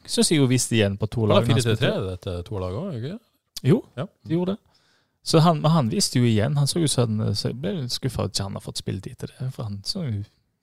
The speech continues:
Speaker 1: viste brukbart igjen.
Speaker 2: Ja,
Speaker 1: Hvis
Speaker 2: så
Speaker 1: ingen
Speaker 2: Bilal Njay bør begynne der.
Speaker 1: Ja, det
Speaker 2: For å si
Speaker 1: synes
Speaker 2: det
Speaker 1: jeg, kl-, kl-, ja, rett og slett, eh, jeg må jo s-,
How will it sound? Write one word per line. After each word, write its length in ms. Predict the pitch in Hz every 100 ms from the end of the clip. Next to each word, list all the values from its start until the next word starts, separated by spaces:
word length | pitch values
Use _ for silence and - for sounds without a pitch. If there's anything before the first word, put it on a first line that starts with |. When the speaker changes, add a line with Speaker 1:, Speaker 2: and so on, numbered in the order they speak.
| -
Speaker 1:
viste 320 | 135 - 110
brukbart 420 | 110 123 - 98 107
igjen. 200 | 117 170 _ _ _ _ _ _
Speaker 2:
Ja, 100 | 107 -
Speaker 1:
Hvis 160 | 160
Speaker 2:
så 60 | 139
Speaker 1:
ingen 80 | 110 110
Speaker 2:
Bilal 340 | 117 120 101 92 92
Njay 300 | 92 95 101
bør 180 | 92 90
begynne 300 | 82 101 90
der. 260 | 90 98 - - _ _ _ _
Speaker 1:
Ja, 80 | 131
det 80 | 165
Speaker 2:
For 0 |
å 0 |
si 160 | - 175
Speaker 1:
synes 160 | 139
Speaker 2:
det 80 | 151
Speaker 1:
jeg, 80 | -
kl-, 320 | - - 127 -
kl-, 420 | - - 185 - -
ja, 120 | 123 - - - _ _ 156 165 - 82
rett 160 | 139
og 60 | -
slett, 280 | 123 - -
eh, 460 | 120 117 113 113
jeg 220 | 110 123 131
må 100 | 131
jo 80 | -
s-, 180 | -